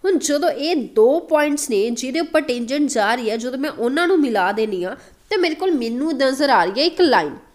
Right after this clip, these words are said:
ਇੱਕ ਪ੍ਰੋਪਰ ਸਿੱਧੀ ਸਾਦੀ ਲਾਈਨ ਨਜ਼ਰ ਆ ਰਹੀ ਹੈ ਔਰ ਉਸ ਲਾਈਨ ਨੂੰ ਹੀ ਆਪਾਂ ਕੀ ਬੋਲਦੇ ਹਾਂ? Code of conduct ਬੋਲਦੇ ਹਾਂ। This is known as code of conduct। ਹੁਣ ਇਹਨੂੰ find out ਕਿਵੇਂ ਕਰਨਾ ਹੈ? How?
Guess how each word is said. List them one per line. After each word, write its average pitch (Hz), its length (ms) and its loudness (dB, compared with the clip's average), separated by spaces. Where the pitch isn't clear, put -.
ਇੱਕ 294 140 -4
ਪ੍ਰੋਪਰ 285 380 2
ਸਿੱਧੀ 285 300 -2
ਸਾਦੀ 254 300 0
ਲਾਈਨ 233 280 0
ਨਜ਼ਰ 240 260 0
ਆ 180 120 0
ਰਹੀ 175 180 -6
ਹੈ 285 100 -6
ਔਰ 294 100 0
ਉਸ 320 240 -4
ਲਾਈਨ 247 280 2
ਨੂੰ 247 220 -2
ਹੀ 302 100 2
ਆਪਾਂ 277 240 -2
ਕੀ 240 220 -8
ਬੋਲਦੇ 208 420 0
ਹਾਂ? 220 100 -8
Code 226 680 -2
of 190 440 -6
conduct 220 420 -8
ਬੋਲਦੇ 185 360 -6
ਹਾਂ। - 60 -20
This 269 140 -8
is 359 60 -4
known 190 180 -2
as 247 160 -8
code 190 180 -6
of - 40 -14
conduct। 185 260 -10
ਹੁਣ 311 80 0
ਇਹਨੂੰ 349 160 0
find 233 260 0
out 285 120 -4
ਕਿਵੇਂ 269 240 -4
ਕਰਨਾ 214 300 -4
ਹੈ? 285 60 -2
How? 220 540 0